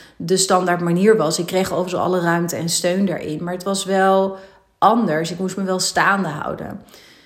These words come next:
Dat ik ook al op jonge leeftijd dus teams aanstuurde en dat op een heel coachende manier deed, omdat ik dat gewoon, ja, daar had ik helemaal niet zo door hoe ik dat deed. Het was ook geen trucje, het was juist ook heel natuurlijk voor mij.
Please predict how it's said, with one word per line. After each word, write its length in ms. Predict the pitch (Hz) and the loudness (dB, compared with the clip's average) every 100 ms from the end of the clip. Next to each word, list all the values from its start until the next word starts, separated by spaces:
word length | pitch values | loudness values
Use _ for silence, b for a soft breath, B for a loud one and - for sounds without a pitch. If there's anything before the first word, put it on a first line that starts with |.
| b b b b | b b b b
Dat 180 | - 196 | -4 -2
ik 100 | 220 | 2
ook 240 | - 240 | 4 4
al 100 | 240 | 2
op 100 | 214 | 0
jonge 260 | 208 214 214 | 2 2 4
leeftijd 800 | 190 208 214 - 185 185 185 - - _ _ _ - | 4 2 2 -2 0 0 0 -4 -6 _ _ _ -8
dus 400 | 180 190 - - | -4 -2 -4 -2
teams 340 | 240 247 247 | 4 4 4
aanstuurde 960 | - 175 175 - 185 170 170 160 160 147 - - | 0 -2 -2 -2 0 0 0 0 -2 -6 -14 -8
en 180 | 175 185 | -4 -2
dat 160 | 180 | -4
op 100 | 180 | -6
een 240 | 180 180 170 | -6 -6 -6
heel 500 | 185 190 190 185 180 | -2 4 4 4 0
coachende 500 | - 214 233 - 190 | 2 4 6 4 0
manier 380 | 180 175 180 175 | 0 -2 -2 0
deed, 340 | 185 196 214 - | 2 2 2 0
omdat 300 | 170 175 180 | -2 -2 -2
ik 80 | |
dat 160 | 175 170 | -4 -6
gewoon, 540 | - 175 170 165 165 | -6 -2 2 2 0
ja, 320 | 160 151 143 - - | -4 -6 -8 -12 -10
daar 120 | 156 | -6
had 120 | 165 | -6
ik 80 | 165 | -4
helemaal 220 | 175 170 | -4 -2
niet 120 | 170 | -2
zo 140 | 165 160 | -2 -2
door 280 | 175 180 175 | 0 2 2
hoe 100 | 170 | 0
ik 80 | |
dat 180 | 165 156 | -2 -4
deed. 240 | 170 160 165 | -2 -2 -2
Het 100 | 160 | -2
was 140 | 170 | -4
ook 100 | 165 | -4
geen 160 | 170 170 | -4 -4
trucje, 440 | 175 214 214 190 | 0 0 0 -2
het 120 | 170 | -2
was 200 | 175 170 | -2 -2
juist 380 | 180 170 175 175 | 2 2 0 -2
ook 220 | 160 170 | -2 -2
heel 180 | 170 170 | 0 0
natuurlijk 840 | 165 160 208 233 185 143 170 294 | -2 -2 -2 2 2 0 -4 -4
voor 180 | - 170 | -6 -6
mij. 500 | 160 151 151 196 294 | -2 -2 -2 -4 -6